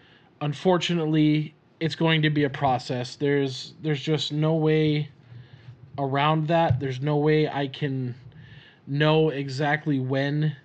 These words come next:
I'm going to have time for it because with farming, with ranching, everything's different. You know, every day is different. Every day is a new challenge. So hopefully I can get some consistency going here.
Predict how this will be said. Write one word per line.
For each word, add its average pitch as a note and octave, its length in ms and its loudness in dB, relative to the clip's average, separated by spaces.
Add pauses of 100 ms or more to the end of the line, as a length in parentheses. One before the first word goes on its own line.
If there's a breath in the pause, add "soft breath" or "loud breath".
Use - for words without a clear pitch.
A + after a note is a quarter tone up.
(720 loud breath)
I'm C#3 180 -4
going C#3+ 260 0
to C3+ 80 -2
have C#3 220 -2
time C#3+ 320 -4
for C#3+ 280 -2
it C3+ 120 -6
because C#3 760 -4 (380)
with C#3 240 -4
farming, F3 600 2
with C3 180 -4
ranching, D3+ 720 0 (800 loud breath)
everything's G3 560 0
different. B2 420 -8 (120)
You C3 120 -6
know, B2+ 200 -4
every E3 280 0
day D#3+ 220 2
is D#3 140 0
different. D3+ 420 -2
Every C#3+ 220 -2
day D3 160 0
is C3 120 -4
a C3+ 40 -6
new C#3 200 -2
challenge. C3+ 720 -4 (540 loud breath)
So C3+ 220 0
hopefully G3 600 2
I D#3 80 -2
can D3 200 -4
get D3 160 -2
some C#3+ 140 -6
consistency C3 800 -8
going F#2 360 -12
here. D#2 280 -16